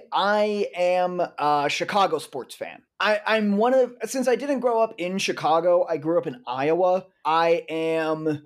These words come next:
uh, I like both the Cubs and the White Sox. I know for some people they, they don't like that, right? Because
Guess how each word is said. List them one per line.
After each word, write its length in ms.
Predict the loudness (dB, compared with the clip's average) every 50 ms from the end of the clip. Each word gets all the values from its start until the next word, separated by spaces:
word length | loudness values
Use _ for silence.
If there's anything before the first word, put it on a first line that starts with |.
| -18 -20 -20 -20 _ _ 0
uh, 280 | 2 2 4 2 2 0 0
I 120 | 0 0
like 340 | 2 4 4 2 2 2 0
both 240 | -2 -2 -2 0 -2
the 80 | -6 -6
Cubs 520 | -4 0 2 2 2 2 0 -2 -6 -6 -6 -6 -4
and 300 | -4 0 0 0 2 0
the 60 | 0
White 320 | 0 2 0 0 -2 -4
Sox. 460 | -4 -4 0 0 0 -2 -2 -6 -12 -8 -8
I 100 | -6 -4
know 260 | 0 0 2 2 0
for 180 | -2 -2 -10 -6
some 220 | -4 -4 -4 -2
people 240 | -4 -4 -4 -4 -4
they, 220 | -2 -2 -4 -4 -6 -12 -16 _ -8
they 100 | -6 -4
don't 260 | -4 -4 -4 -6 -6
like 280 | -6 -6 -6 -6 -6
that, 260 | -2 -2 0 0 -2 -4
right? 220 | -4 -4 -4 -4 -6 _
Because 400 | -16 -6 -4 -2 -2 -2 -6 -12